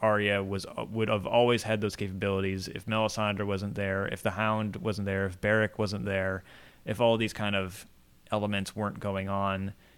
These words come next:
and the Night King was not able to essentially have been goaded into revealing himself in this way, you know, with Jon and Dany being there,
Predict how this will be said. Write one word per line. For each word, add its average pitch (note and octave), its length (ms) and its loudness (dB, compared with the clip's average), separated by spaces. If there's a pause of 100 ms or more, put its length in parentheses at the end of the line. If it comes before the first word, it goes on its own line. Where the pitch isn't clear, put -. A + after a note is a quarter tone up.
(120)
and F#2+ 560 4 (180)
the A2 100 -2
Night G#2 280 2
King G2+ 320 -2
was G2+ 160 0
not G#2+ 240 2
able G#2 260 2
to G2+ 240 -4
essentially G2 400 -4
have F#2 380 -4
been G2+ 160 -4
goaded A2+ 340 2
into G#2 240 -2
revealing G#2 500 2
himself G#2 440 -2
in G#2 80 -2
this G#2 180 -4
way, G2+ 500 2 (640)
you G#2 120 -4
know, F#2+ 120 2
with F#2 240 -4
Jon G2+ 240 2
and F#2+ 140 -2
Dany A#2+ 380 6
being A2 260 2
there, G#2 520 2